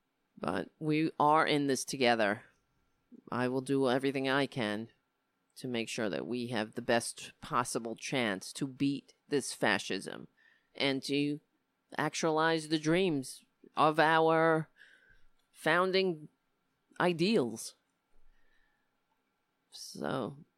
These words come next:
we stick together, we win. That is another way of saying e pluribus unum, out of many one.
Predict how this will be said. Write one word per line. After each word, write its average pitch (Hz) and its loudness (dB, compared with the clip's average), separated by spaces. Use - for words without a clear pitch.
we 156 -6
stick - -6
together, 160 2
we 160 2
win. 156 4
That 180 2
is 180 2
another 202 2
way 170 6
of 151 2
saying 175 2
e 185 0
pluribus 175 2
unum, 135 0
out 185 4
of 165 2
many 165 2
one. 143 0